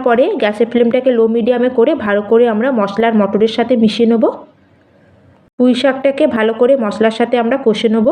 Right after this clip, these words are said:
যাতে পুঁই শাকের কাঁচা গন্ধটাও চলে যাবে আর তরকারির টেস্টও খুব ভালো হবে। আর এখন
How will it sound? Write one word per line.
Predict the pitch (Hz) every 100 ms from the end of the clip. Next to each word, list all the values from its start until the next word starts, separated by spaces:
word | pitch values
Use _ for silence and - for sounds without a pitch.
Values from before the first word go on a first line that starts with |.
| 523 - - _ _ _ _ -
যাতে | 214 226
পুঁই | 233 240 240
শাকের | 240 240 277 240
কাঁচা | 214 240
গন্ধটাও | 214 208 220 262 269
চলে | 254 240
যাবে | 254 262 254
আর | 330 330
তরকারির | 202 - 214 233
টেস্টও | 214 214 240
খুব | 233 247
ভালো | 214 220 247
হবে। | 240 254 508 - - _ _ _ _ _ _ _ _ _ _ _
আর | 214 220
এখন | 208 214